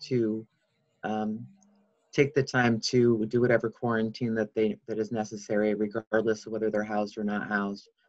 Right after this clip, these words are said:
And so that'll be a mixed population. And temporary expansion shelters are really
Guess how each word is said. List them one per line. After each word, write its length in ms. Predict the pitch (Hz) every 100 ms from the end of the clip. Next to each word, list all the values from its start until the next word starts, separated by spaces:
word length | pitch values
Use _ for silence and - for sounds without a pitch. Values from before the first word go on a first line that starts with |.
| _ _ -
And 80 | 107
so 80 | 110
that'll 240 | 110 107
be 140 | 110
a 40 | 104
mixed 300 | 104 101 -
population. 640 | 104 - 104 101 98 98
And 200 | 101 101 - _ _ _
temporary 320 | 143 131 127
expansion 560 | 110 - 120 113 - 113
shelters 560 | - 107 101 104 101
are 120 | 107 107
really 460 | 113 113 107 101